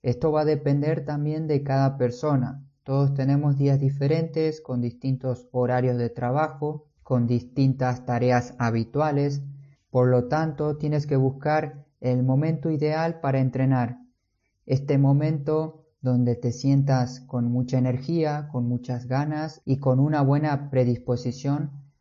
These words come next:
para el entrenamiento. Siempre recomiendo que un excelente momento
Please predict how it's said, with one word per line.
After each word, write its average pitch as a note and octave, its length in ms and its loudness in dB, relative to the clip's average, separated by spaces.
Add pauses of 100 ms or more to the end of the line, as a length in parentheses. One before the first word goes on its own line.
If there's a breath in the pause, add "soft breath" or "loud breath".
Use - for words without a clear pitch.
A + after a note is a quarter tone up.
(200)
para A#2+ 300 0
el A#2 80 2
entrenamiento. A#2+ 880 0 (920)
Siempre E3+ 440 -2
recomiendo E3 720 0
que C#3+ 100 -4
un C#3+ 100 2
excelente C#3+ 680 0
momento C#3+ 800 -4